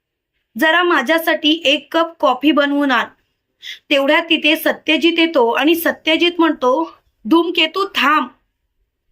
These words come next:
हे बघ देविका, मीरा काही तुझी नोकर नाही. जर का तुला कॉफी पाहिजे तर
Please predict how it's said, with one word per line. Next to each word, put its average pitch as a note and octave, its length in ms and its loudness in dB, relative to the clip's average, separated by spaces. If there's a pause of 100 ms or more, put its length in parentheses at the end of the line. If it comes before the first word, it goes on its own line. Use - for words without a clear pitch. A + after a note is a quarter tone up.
(520)
हे C4 160 0
बघ E4+ 180 -2
देविका, D#4 540 0
मीरा D4+ 400 2
काही F#4 180 -2
तुझी E4 320 2
नोकर D4+ 420 0
नाही. B3+ 380 -2 (760)
जर D4 160 2
का D#4 180 0
तुला C#4+ 420 0
कॉफी C#4 460 0
पाहिजे D#4 440 0
तर D#4+ 100 2